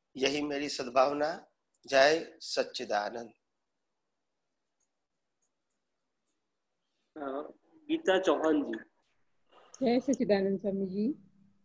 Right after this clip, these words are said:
Speaker 1: जय सच्चिदानंद।
Speaker 3: स्वामी जी, आपने बताया कि प्रतिष्ठित आत्मा ना discharge में उसको, अ, समझ होती है, स-, अ, अनुभव होता है ना, अ, charge में अनुभव होता है।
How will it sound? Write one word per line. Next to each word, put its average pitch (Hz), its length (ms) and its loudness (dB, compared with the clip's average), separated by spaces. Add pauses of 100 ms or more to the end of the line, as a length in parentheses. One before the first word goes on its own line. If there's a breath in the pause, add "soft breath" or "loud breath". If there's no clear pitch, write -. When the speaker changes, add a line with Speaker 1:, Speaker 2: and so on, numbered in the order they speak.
(160)
Speaker 1:
जय 160 220 6
सच्चिदानंद। 123 840 -4 (680 soft breath)
Speaker 3:
स्वामी 262 320 4
जी, 427 180 0 (120)
आपने 269 300 4
बताया 226 460 6
कि 294 180 4
प्रतिष्ठित 269 840 6
आत्मा 233 360 6
ना 254 140 8
discharge 226 680 8
में 240 520 12 (400)
उसको, 240 560 12
अ, 220 260 6
समझ 226 440 8
होती 226 340 8
है, 233 300 6
स-, - 120 -6
अ, 214 320 0
अनुभव 220 280 10
होता 226 320 10
है 240 180 8
ना, 226 220 8
अ, 196 400 0
charge 185 400 6
में 190 120 8
अनुभव 185 220 6
होता 185 340 4
है। 175 200 -2